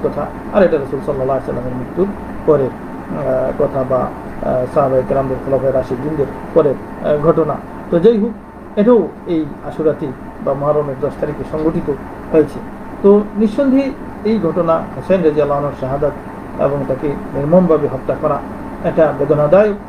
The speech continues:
এটা হৃদয় বিদারক ঘটনা। যে কোনো মুসলমানের জন্য এতে কোনো সন্দেহের অবকাশ নেই। কিন্তু এই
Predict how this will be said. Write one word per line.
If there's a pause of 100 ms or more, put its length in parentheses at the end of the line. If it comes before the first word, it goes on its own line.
(340)
এটা
হৃদয়
বিদারক (440)
ঘটনা। (240)
যে
কোনো
মুসলমানের
জন্য
এতে
কোনো
সন্দেহের (360)
অবকাশ (100)
নেই। (380)
কিন্তু (540)
এই